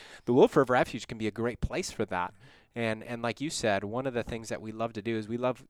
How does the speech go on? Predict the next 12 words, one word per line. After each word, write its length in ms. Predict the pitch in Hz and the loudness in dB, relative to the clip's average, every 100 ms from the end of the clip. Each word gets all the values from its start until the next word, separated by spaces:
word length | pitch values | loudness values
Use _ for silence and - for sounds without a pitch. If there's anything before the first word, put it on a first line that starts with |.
| - | -14
to 80 | - | -8
come 180 | 127 120 | -4 0
alongside 560 | 117 110 - 113 117 | 0 0 0 2 2
and 140 | 110 98 | 0 -4
do 160 | 120 | -4
the 100 | 123 | -4
stuff 340 | - - 120 - | -4 0 0 0
that 100 | - | -6
you 100 | 113 | -4
don't 140 | 110 | -2
wanna 160 | 110 95 | -2 -2
plan. 380 | - 104 90 | -4 -8 -8